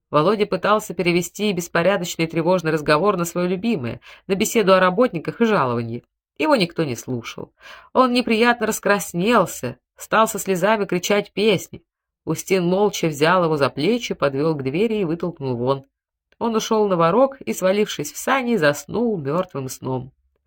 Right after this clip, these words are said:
У Парашки, измученной ожиданием ссоры, как от угара замирало сердце. После обеда пили чай и водку перед избою, в тени, на зелёной траве.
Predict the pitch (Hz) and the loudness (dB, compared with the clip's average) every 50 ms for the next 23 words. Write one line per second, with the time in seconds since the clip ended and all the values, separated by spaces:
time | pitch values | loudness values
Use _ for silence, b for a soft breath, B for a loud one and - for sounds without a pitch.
0 | B B B B B B B B B 202 202 - 233 240 277 294 277 - - - | B B B B B B B B B -4 2 2 4 4 4 4 2 0 -2 -2
1 | 160 165 170 170 214 254 247 - 233 202 196 202 190 202 180 208 220 233 208 202 | -2 0 0 0 -4 -4 -4 -4 -4 -2 -2 -2 0 0 2 2 2 2 0 -2
2 | 185 - - - 254 269 240 165 143 - 226 220 - 208 - 190 160 147 185 233 | -4 -4 -2 0 2 2 2 2 0 -2 -4 -4 -4 -2 -2 -2 2 4 4 4
3 | 233 208 202 175 165 180 175 170 175 180 170 160 165 - - - 156 147 - - | 4 4 2 0 0 0 0 2 2 2 2 0 -4 -8 -6 -6 -6 -6 -6 -10
4 | - - - - - _ _ _ _ _ _ _ _ _ _ _ _ _ _ _ | -16 -20 -20 -20 -20 _ _ _ _ _ _ _ _ _ _ _ _ _ _ _
5 | _ _ _ _ _ _ - 262 277 - 277 262 254 247 302 240 240 233 247 233 | _ _ _ _ _ _ 2 2 2 4 4 2 4 4 2 0 0 -2 0 -2
6 | 226 208 - - 254 262 277 226 202 165 160 180 175 - - 170 - 170 156 147 | -2 -2 -2 0 0 2 4 4 4 2 2 -2 -2 -4 -6 -4 -4 -4 -2 -2
7 | 165 160 143 135 139 147 147 147 147 151 147 - _ - - 202 196 175 143 123 | -2 -2 -2 0 2 2 2 2 2 -2 -6 -12 _ -8 -4 -4 -2 -2 -4 -4
8 | 120 - - 165 165 175 185 170 151 147 151 147 180 180 170 147 131 120 - | -4 -4 -2 -2 0 0 0 0 0 0 -2 -2 -2 -2 -2 -2 -4 -6 -6